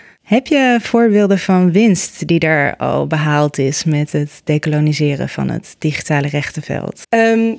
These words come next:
Speaker 2: ik denk dat we heel, nog heel erg aan het begin, eh, van een lange route staan van verandering. We refereren ook aan, ehm, dit als een proces,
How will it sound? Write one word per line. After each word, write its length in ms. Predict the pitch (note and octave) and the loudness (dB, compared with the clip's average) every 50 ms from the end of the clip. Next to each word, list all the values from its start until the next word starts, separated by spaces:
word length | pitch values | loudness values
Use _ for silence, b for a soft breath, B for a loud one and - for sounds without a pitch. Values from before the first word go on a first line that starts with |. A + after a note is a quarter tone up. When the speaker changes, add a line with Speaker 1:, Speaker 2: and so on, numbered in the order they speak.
| - _ _ | -8 _ _
Speaker 2:
ik 160 | - G#3 G3 | -4 -4 0
denk 160 | G#3+ A#3+ B3+ B3 | 0 0 2 2
dat 140 | B3 A#3+ | 0 0
we 100 | - G#3 | 0 0
heel, 180 | G#3 G#3+ A3 G#3+ - | 2 2 0 0 0
nog 180 | G#3 G#3 G3 | -2 -2 0
heel 160 | - A3+ A#3 A3 | 2 2 2 2
erg 140 | G3+ - | 2 0
aan 120 | - F3+ F3 | -2 -2 -2
het 100 | D#3+ D#3+ | -2 -2
begin, 560 | E3+ D3+ - - - B3+ C#4+ C#4+ C#4 C#4 _ _ _ | -4 -6 -4 -2 0 0 0 0 -2 -6 _ _ _
eh, 300 | - G3 F#3+ F#3 F3+ F3+ | -2 0 2 2 2 0
van 380 | F3 - - F3 F3 E3 D3+ - | -2 -4 -4 -2 0 0 -2 -2
een 260 | - E3 D#3+ D#3+ D#3 D3+ | -4 -2 0 0 2 2
lange 400 | D#3+ E3 F3+ F3+ E3+ E3+ D#3 - | 2 2 2 2 2 0 -2 -4
route 460 | - E3+ D#3 E3+ F3+ E3+ - F3 F3 E3+ - - | -6 -4 -2 -2 -2 0 0 -2 -2 -2 -6 -14
staan 440 | F#3 - - E3+ E3+ G3 A3 A3 G3+ | -10 -4 0 0 2 2 0 -2 -2
van 140 | - F3+ F3 | -2 -4 -4
verandering. 640 | - - - - E3+ F3 F3 F3 F#3+ G3+ G#3 B B B B B B B B | -4 -6 -4 -2 -2 -2 0 0 -2 -4 -4 B B B B B B B B
We 400 | - E3 F3+ F3 F3 F3 F3 F3 | -2 0 2 2 2 0 0 0
refereren 520 | - F#3 F#3 - - F#3+ G3 F#3+ F#3 - | 0 0 0 0 0 0 0 0 0 0
ook 180 | - F3 E3+ - - | 0 0 -2 -2 -2
aan, 380 | E3+ E3 D#3+ E3 D#3+ D#3+ D#3 - _ | 0 0 2 2 2 0 -2 -6 _
ehm, 520 | - - E3 D#3+ D#3 D3+ D3+ D3+ D#3 D#3 D3+ | -8 -4 -2 -2 0 0 0 0 0 0 0
dit 160 | F3 F3 - | 0 0 0
als 140 | E3+ D#3+ - | 0 -2 -2
een 100 | D#3 D3+ | -2 -4
proces, 720 | - - D3 C#3+ - - C#3+ F#3 C#4 C#4 - - - | -2 -2 -2 0 0 0 0 0 0 -2 -6 -8 -10